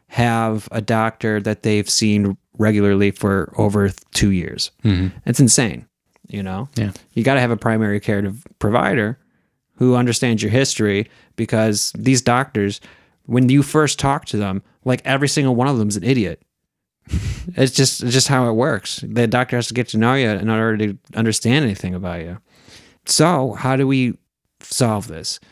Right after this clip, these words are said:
Speaker 1: Do we give universal health care to everybody so that it's easy? No. That's way hard. What's way easy? Giving a nut check to everybody who's going through a plane.
Speaker 2: Mm-hmm.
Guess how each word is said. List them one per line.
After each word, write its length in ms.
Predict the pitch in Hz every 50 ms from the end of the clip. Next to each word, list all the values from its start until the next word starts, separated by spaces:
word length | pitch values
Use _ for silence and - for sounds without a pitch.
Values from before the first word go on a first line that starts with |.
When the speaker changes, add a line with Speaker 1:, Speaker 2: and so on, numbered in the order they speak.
| _ _ _ -
Speaker 1:
Do 120 | 127 127
we 100 | 131 123
give 220 | 117 139 135 131
universal 500 | 123 135 135 139 123 131 131 120 - 117
health 240 | 110 110 117 120 120
care 220 | - 143 135 131 127
to 80 | 117
everybody 580 | 104 117 120 131 135 127 139 131 135 151 160 165
so 220 | 147 - 123 117
that 240 | 113 117 113 107 85 - - -
it's 260 | - - 117 110 -
easy? 480 | - 120 127 131 160 175 185 208 202 - _ _ _ _ _ _ _ _ _ _ -
No. 560 | 156 139 120 107 120 147 143 135 147 165 - - - - - - _ _ _ _ _ _ _ _ _ _ _ _ -
That's 260 | 117 127 147 156 - -
way 220 | 127 135 143 143
hard. 420 | 120 120 131 127 117 101 98 95 _ _ _ _ _ _ _ _ _ - - - - - _ _ _ _ _ _ _ _ _ _ _ _
What's 240 | 123 135 131 - -
way 160 | - 131 127
easy? 540 | 113 113 147 185 175 120 117 107 110 123 120 _ _ _ _ _ _ _ _ _ _ -
Giving 240 | 151 151 147 156
a 80 | 151 139
nut 220 | 131 139 156 -
check 320 | - - - 147 113 - -
to 100 | - 120
everybody 480 | 110 107 113 110 98 - 110 110 113
who's 200 | 110 113 117 107
going 260 | - 120 117 117 117 113
through 180 | - - 127
a 40 | 113
plane. 420 | - - 143 147 170 160 110 92 - - - - _ _ - _ -
Speaker 2:
Mm-hmm. 260 | 120 113 101 98 101